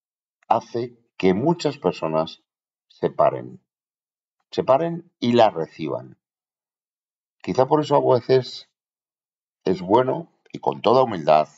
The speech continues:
y con todo respeto, y con toda la esperanza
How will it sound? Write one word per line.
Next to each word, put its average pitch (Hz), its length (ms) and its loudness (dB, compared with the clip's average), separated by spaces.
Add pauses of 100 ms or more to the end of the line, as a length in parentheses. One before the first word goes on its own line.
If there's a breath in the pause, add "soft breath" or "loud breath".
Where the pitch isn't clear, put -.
(280)
y - 80 -10
con 71 220 -8
todo 113 200 2
respeto, 78 640 -6 (680)
y - 100 -2
con 82 380 0
toda - 520 0 (1500)
la 76 680 -4 (1040)
esperanza 98 840 -2